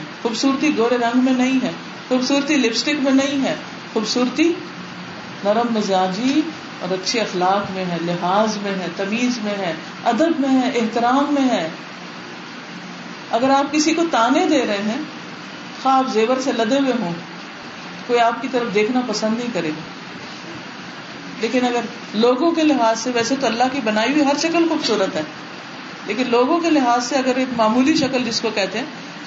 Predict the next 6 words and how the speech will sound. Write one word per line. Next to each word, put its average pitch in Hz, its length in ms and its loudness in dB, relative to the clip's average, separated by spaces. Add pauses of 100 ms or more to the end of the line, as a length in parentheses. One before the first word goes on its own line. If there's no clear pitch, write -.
ہنستا 226 280 2
مسکراتا 226 580 2
چہرہ، 214 460 2
نرم 240 360 2
معاملہ، 220 380 4
اخلاص، 220 800 2